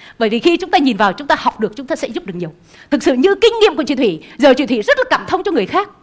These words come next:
chị Thủy sẽ giúp được rất là nhiều người. Những cái đau thương trong cuộc đời của chúng ta đều là bài học quý giá cho chúng ta, nếu chúng ta biết ơn. Thực sự, điều làm nên vẻ đẹp cho cuộc sống là những điều bé nhỏ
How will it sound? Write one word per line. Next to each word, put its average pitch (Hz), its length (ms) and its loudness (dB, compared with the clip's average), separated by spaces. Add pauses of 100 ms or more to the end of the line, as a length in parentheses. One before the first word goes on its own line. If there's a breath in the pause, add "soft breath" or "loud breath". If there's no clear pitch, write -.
(160)
chị 247 80 -2
Thủy 220 140 -2
sẽ 269 140 -2
giúp 359 160 -2
được 277 180 -4
rất - 140 -2
là 285 60 4
nhiều 185 160 0
người. 160 160 -2 (880 soft breath)
Những 330 180 -2
cái 392 100 -2
đau 392 180 4
thương 403 240 0
trong 466 120 -2
cuộc 247 120 -8
đời 220 160 0
của 185 100 -6
chúng 294 180 -12
ta 330 200 -4
đều 285 240 0
là 277 80 0
bài 240 140 -2
học 233 180 -6
quý 208 120 -2
giá 254 280 -4
cho 277 100 -8
chúng 277 160 -10
ta, 262 100 -10 (480 loud breath)
nếu 214 160 2
chúng 254 120 -6
ta 262 80 -4
biết 262 160 -4
ơn. 262 200 -2 (260)
Thực 311 120 -2
sự, 262 260 -4 (720 soft breath)
điều 285 180 -4
làm 269 320 -2
nên 370 180 0
vẻ 277 120 -4
đẹp 262 200 -2
cho 392 60 -8
cuộc 269 140 -10
sống 220 260 -6 (260)
là 220 100 -2
những 233 320 -8
điều 196 260 -6 (140)
bé 240 240 -2
nhỏ 359 440 -4